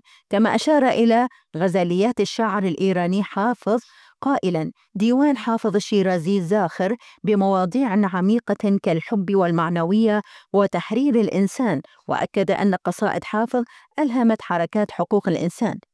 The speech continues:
مضيفًا أن شخصيات بارزة مثل غوتا ونيتشه وإيمرسون أشادت بحكمة حافظ وجاذبيته العالمية. وقدمت فرق موسيقية من أفغانستان وإيران وطاجكستان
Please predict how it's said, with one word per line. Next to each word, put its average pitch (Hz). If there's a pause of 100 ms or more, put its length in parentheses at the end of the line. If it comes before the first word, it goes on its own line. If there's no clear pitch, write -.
مضيفًا 247 (280)
أن 233
شخصيات 214
بارزة 196
مثل 196
غوتا 190
ونيتشه 185 (320)
وإيمرسون 190 (260)
أشادت 254
بحكمة 208 (100)
حافظ 202
وجاذبيته 180
العالمية. 185 (340)
وقدمت 196
فرق 202
موسيقية 208
من 202
أفغانستان 202
وإيران 175
وطاجكستان 202